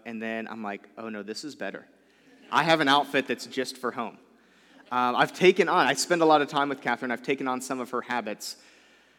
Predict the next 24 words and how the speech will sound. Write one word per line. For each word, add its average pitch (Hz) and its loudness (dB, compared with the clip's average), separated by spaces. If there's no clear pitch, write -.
But 147 4
when 170 0
you 208 0
do 175 -4
that, 110 -4
you 147 0
can 156 -4
also 156 -2
take 143 -2
on 127 -2
some 135 -6
of 127 -8
the, 131 -4
like, 110 -4
evil, 127 -8
terrible 135 -4
habits 95 -12
of 107 -10
the 113 -16
person 113 -10
around 107 -8
you 98 -12
as 110 -18
well. 147 -6